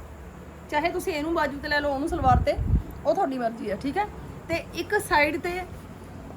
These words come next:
ਚੌਕ ਕੋਲੇ ਤੁਹਾਨੂੰ ਇੱਕ, ਅਹ, ਆਹ ਫਲਾਵਰ ਮਿਲੂਗਾ ਸ਼ਰਟ ਦੇ, ਸ਼ਰਟ ਦੇ ਸਿਰਫ ਇੱਕ ਚੌਕ ਤੇ ਤੁਹਾਨੂੰ ਇੰਨਾ ਵਰਕ ਮਿਲੂਗਾ ਕਾਰਨਰ ਤੇ। ਤੇ ਪ੍ਰਾਈਸ ਇਹਦੀ ਵੀ ਰਹੂਗੀ ਇੱਕ ਹਜ਼ਾਰ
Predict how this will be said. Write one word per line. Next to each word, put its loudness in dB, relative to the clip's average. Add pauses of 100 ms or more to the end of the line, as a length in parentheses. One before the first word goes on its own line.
(640)
ਚੌਕ 2
ਕੋਲੇ 2
ਤੁਹਾਨੂੰ 0
ਇੱਕ, -6
ਅਹ, 0
ਆਹ 6
ਫਲਾਵਰ 0
ਮਿਲੂਗਾ 0 (200)
ਸ਼ਰਟ 0
ਦੇ, -6 (600)
ਸ਼ਰਟ 0
ਦੇ -4
ਸਿਰਫ -2
ਇੱਕ -6
ਚੌਕ -2
ਤੇ -4
ਤੁਹਾਨੂੰ -4
ਇੰਨਾ -2
ਵਰਕ -6
ਮਿਲੂਗਾ -2
ਕਾਰਨਰ -6
ਤੇ। -12 (880)
ਤੇ -6
ਪ੍ਰਾਈਸ 2
ਇਹਦੀ 0
ਵੀ 2
ਰਹੂਗੀ -2
ਇੱਕ -4
ਹਜ਼ਾਰ 4